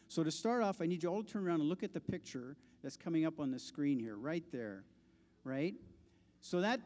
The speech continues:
that's a, a statue of the man that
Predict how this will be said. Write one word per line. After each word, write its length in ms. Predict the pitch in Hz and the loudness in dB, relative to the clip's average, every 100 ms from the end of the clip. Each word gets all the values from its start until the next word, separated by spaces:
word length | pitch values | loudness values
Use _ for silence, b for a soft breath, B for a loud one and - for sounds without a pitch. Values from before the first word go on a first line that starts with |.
| 190 | -2
that's 260 | 202 233 226 | 0 2 4
a, 260 | 190 175 175 | 4 2 -2
a 80 | |
statue 800 | 160 - 226 262 277 - 160 156 | -4 -4 0 2 0 2 4 4
of 220 | 165 151 143 | 4 0 2
the 80 | |
man 300 | 151 165 190 | 4 4 4
that 140 | 175 | 2